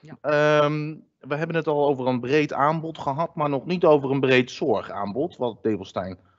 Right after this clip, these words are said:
Speaker 2: ook te bieden heeft, toch?
Speaker 1: Ja, jazeker. Ja,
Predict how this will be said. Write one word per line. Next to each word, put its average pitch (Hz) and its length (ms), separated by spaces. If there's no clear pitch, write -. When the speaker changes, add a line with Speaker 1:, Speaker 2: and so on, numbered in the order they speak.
Speaker 2:
ook 170 240
te 202 120
bieden 175 220
heeft, 107 440
toch? - 340
Speaker 1:
Ja, - 200
jazeker. 117 500
Ja, - 240